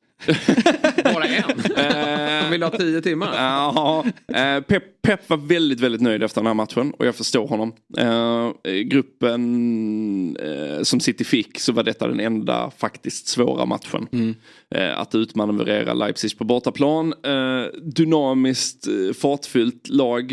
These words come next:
Speaker 2: Eh, som kan, eh, såra på kontring, vilket vi såg i Opendas mål. På samma sätt som Wolves kunde såra City på kontring i ligan. Eh,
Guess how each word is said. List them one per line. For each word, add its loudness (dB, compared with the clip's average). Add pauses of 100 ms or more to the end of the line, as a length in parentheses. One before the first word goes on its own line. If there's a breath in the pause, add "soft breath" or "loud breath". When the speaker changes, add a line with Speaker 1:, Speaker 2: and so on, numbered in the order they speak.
(160)
Speaker 2:
Eh, -2 (920)
som 2
kan, 0
eh, 0
såra 0
på -8
kontring, 0
vilket 0
vi 0
såg 2
i 2
Opendas 0
mål. 2 (440 loud breath)
På -4
samma 2
sätt 0
som 2
Wolves 4
kunde 4
såra 0
City -2
på -8
kontring 0 (260)
i 2
ligan. 2 (480 soft breath)
Eh, 2